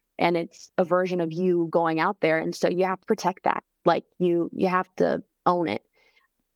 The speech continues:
And I do think it's important to have people that you trust on your team.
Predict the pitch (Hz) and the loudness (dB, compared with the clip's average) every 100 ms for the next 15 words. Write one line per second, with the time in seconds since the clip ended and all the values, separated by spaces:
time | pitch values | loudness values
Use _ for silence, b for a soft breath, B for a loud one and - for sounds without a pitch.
0 | _ _ - 190 185 196 190 - 185 175 | _ _ 2 2 2 0 -2 0 0 0
1 | - _ - 180 180 196 - - 165 190 | -6 _ -4 0 0 0 0 -2 0 0
2 | 180 180 170 - 247 226 _ _ _ _ | 0 0 -2 2 0 0 _ _ _ _
3 | - 180 170 170 220 220 214 | 0 0 0 0 0 2 0